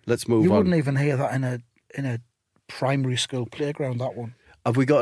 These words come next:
Speaker 1: any listeners', um, questions?
Speaker 2: Yeah, I've got some here. Um,
Speaker 1: God, you're right. Miserable today, aren't you?
Speaker 2: First one from Joel Baby Herc,
Speaker 1: Yeah.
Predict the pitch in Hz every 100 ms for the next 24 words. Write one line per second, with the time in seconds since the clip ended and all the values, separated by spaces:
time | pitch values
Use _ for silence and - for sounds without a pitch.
0 | 131 139 143 139 143 139 135 - - _
1 | 110 117 117 120 117 - 127 - 131 131
2 | - - _ _ _ _ _ _ _ _
3 | _ _ - 175 190 185 160 - 117 123
4 | 120 - _ _ _ _ _ _ - _
5 | _ _ - 156 170 175 165 - _ -
6 | 202 175 123 117 180 220 - 123 180 202
7 | 165 131 90 123 170 156 185 170 98 -
8 | - - _ _ _ _ _ _ _ _
9 | _ - - - - - - - 214 202
10 | 196 185 185 - - _ _ _ _ _
11 | _ _ _ _ _ - - 175 165 156
12 | 127 185 180 175 156 175 170 175 156 175
13 | 160 156 - - _ _ 107 107